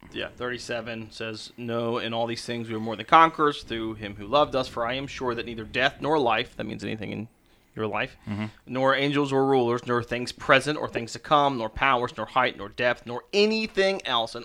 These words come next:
Speaker 1: all of creation," which would include you and me, right, uh, "will be able to separate us from the love of God in Christ Jesus our Lord." So this idea we're not, we're not separated. I, one time I got this from you, um, but you had said, I think it was you at least,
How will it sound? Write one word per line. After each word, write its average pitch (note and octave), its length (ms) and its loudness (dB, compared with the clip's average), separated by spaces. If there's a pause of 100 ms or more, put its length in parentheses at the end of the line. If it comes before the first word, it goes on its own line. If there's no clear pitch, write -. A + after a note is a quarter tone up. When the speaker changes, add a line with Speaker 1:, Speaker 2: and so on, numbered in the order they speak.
Speaker 1:
all G3 320 12
of G#3+ 100 4
creation," C3 480 0
which F#3+ 180 -4
would F#3 120 2
include B2+ 440 -4
you A2+ 200 -8
and B2+ 120 -12
me, C3+ 300 -4 (460)
right, D3 260 -2 (300)
uh, A#2+ 120 6
"will C3 120 4
be C3 180 2
able B2 160 2
to - 60 -4
separate A#2+ 400 -2
us A#2 80 -8
from A2 340 -6
the G#2+ 80 -8
love F#2+ 400 -8
of - 180 -14
God F2 400 -8
in G2 260 -14 (220)
Christ - 360 -12
Jesus - 320 -14
our - 100 -10
Lord." - 320 -14
So G2 240 -6
this G#2+ 140 -10
idea A2+ 240 0
we're A2 80 -4
not, A2+ 280 -4
we're A#2+ 120 -6
not A2+ 280 0
separated. G#2 640 -4 (440)
I, B3 200 12
one C#4 140 10
time B3+ 100 10
I F#3+ 60 10
got A3 100 10
this G3 80 -2
from D3+ 200 0
you, A#2+ 360 2 (160)
um, B2 440 0 (520)
but C3 220 0
you C#3+ 120 6
had C3 100 6
said, A#2+ 500 4
I - 40 -8
think D3+ 160 -4
it - 20 0
was G#2+ 160 -4
you - 100 -10
at - 80 -12
least, - 240 -12